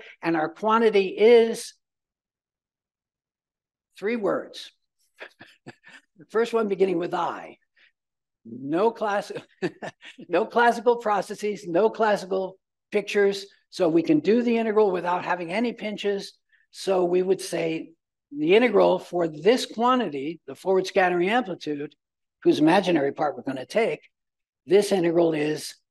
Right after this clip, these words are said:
thank you, infrared safe, okay? So it all, that's it, all orders,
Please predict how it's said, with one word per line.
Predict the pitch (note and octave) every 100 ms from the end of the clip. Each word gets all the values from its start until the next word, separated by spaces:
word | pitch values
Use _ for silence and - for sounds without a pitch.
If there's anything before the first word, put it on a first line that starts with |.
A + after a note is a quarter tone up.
| _ _ _ _ _ _ _ _ _ _ _ _ _ _ - - - _ _
thank | E3 F3 D3
you, | G#2+ -
infrared | E3+ F3+ D#3 C#3+
safe, | - - - _ _
okay? | A#2+ - E3 _ _ _ _ _ -
So | G#3 G#3
it |
all, | A3+ A#3 - - -
that's | E3+ -
it, | B3+ - - _ _ _ _ _ _ -
all | G3 F3
orders, | A#2+ - -